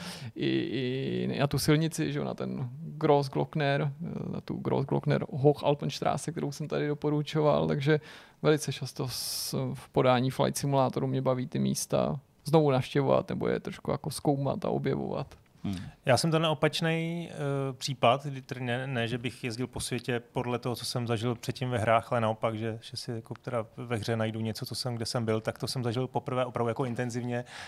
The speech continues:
Speaker 3: u hry Metropolis Street Racer na Dreamcastu, kde měli, to byla fakt jako jeden snad prvních příkladů, kde opravdu měli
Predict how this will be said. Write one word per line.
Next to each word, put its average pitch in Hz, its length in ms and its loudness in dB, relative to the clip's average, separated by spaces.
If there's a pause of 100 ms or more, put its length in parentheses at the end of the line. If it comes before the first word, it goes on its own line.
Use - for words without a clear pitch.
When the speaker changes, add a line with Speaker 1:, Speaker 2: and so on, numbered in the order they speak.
(120)
Speaker 3:
u 123 180 2
hry 117 200 4
Metropolis 117 580 0
Street - 340 -4
Racer 123 460 0
na 123 80 6
Dreamcastu, 113 760 2
kde 113 220 0
měli, 113 320 0
to 107 120 -6
byla 104 140 0
fakt - 200 -6
jako 107 160 -6
jeden 107 180 -2
snad 104 240 -6
prvních 107 240 -6
příkladů, 110 400 -6
kde 110 120 -4
opravdu 113 260 -6
měli 107 280 -4